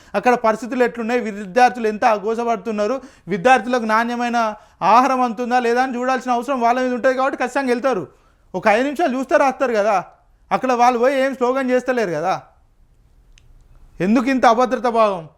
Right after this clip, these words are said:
ప్రతి కాడ, ప్రతి దగ్గర కూడా, ఎక్కడ పోయినా కూడా విద్యార్థులను ఏది అడ్డుకునే ప్రయత్నం, అంటే విద్యార్థుల నాయకులను అడ్డుకునే ప్రయత్నమే చేస్తున్నారు. ఇక అంతా చక్కగుంటే అడ్డగింతలెందుకు? నాడు కిలిమంజారో పర్వతంపై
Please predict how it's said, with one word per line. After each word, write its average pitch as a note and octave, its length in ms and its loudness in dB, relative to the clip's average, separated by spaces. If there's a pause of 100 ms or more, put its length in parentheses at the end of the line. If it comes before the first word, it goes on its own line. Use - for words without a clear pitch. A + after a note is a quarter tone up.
(1300)
ప్రతి G#3+ 280 2
కాడ, C4 240 2
ప్రతి A3 320 -4
దగ్గర B3 320 2
కూడా, C4 220 -2
ఎక్కడ G#3 320 0
పోయినా C4 240 -2
కూడా B3+ 220 -2
విద్యార్థులను A#3 800 0 (280)
ఏది A3+ 220 2 (280)
అడ్డుకునే A#3+ 440 0
ప్రయత్నం, A#3+ 440 0
అంటే G3+ 200 0
విద్యార్థుల A#3+ 500 0
నాయకులను A#3+ 440 -2
అడ్డుకునే A3 320 -4
ప్రయత్నమే A3+ 500 -4
చేస్తున్నారు. F3+ 380 -6 (300)
ఇక A3 120 0 (1000)
అంతా G#3 240 2
చక్కగుంటే C4+ 720 2
అడ్డగింతలెందుకు? A#3+ 840 -2 (380)
నాడు A3 500 2 (200)
కిలిమంజారో B3+ 600 0
పర్వతంపై A#3 840 0